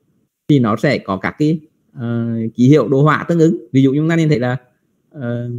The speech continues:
ví dụ như class diagram chẳng hạn, thì chúng ta nhìn thấy là nó có các cái ký hiệu của cái class này, có các cái ký hiệu, ờ, của các cái association này, hay là, ờ, ký hiệu, ờ, thừa kế, ký hiệu,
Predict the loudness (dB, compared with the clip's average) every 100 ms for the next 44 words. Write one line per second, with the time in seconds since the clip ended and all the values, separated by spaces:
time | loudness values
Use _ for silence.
0 | -12 -14 _ _ _ 4 4 4 0 0
1 | 0 2 2 2 0 -2 -6 -2 -2 0
2 | 0 2 2 -2 -6 _ _ _ _ -6
3 | -4 -4 -6 -6 -4 -4 -4 -4 2 4
4 | 4 2 -8 -6 -6 -4 -4 -2 0 0
5 | 0 -2 -4 -6 _ _ _ _ -10 -6
6 | -4 -4 2 6 6 6 2 -4 _ _
7 | _ _ _ -16 -10 -6 -4 -4 -4 -2
8 | -4 -4 -2 0 0 -4 -6 -4 -2 0
9 | 2 2 4 4 2 2 2 2 0 -2
10 | _ _ _ _ -6 -4 -2 4 6 6
11 | 4 -2 -14 _ _ _ _ _ -12 -6
12 | -4 -4 -6 -6 -6 -4 0 2 4 4
13 | 2 -2 -10 _ _ _ _ _ _ _
14 | _ _ _ _ _ 2 6 6